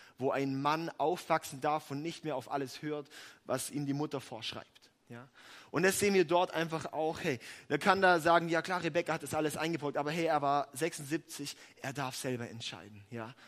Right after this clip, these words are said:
Und es ist seine eigene Entscheidung. Auch ein wichtiges Side-Teaching, Eltern, dass wir nicht in Kinder irgendwas reinlegen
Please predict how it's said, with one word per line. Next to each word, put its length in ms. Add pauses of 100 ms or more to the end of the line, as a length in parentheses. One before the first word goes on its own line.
(180)
Und 100
es 100
ist 60
seine 300
eigene 320
Entscheidung. 560 (400)
Auch 200
ein 120
wichtiges 580 (300)
Side-Teaching, 1080 (540)
Eltern, 640 (220)
dass 240
wir 160
nicht 200
in 160
Kinder 540
irgendwas 640
reinlegen 960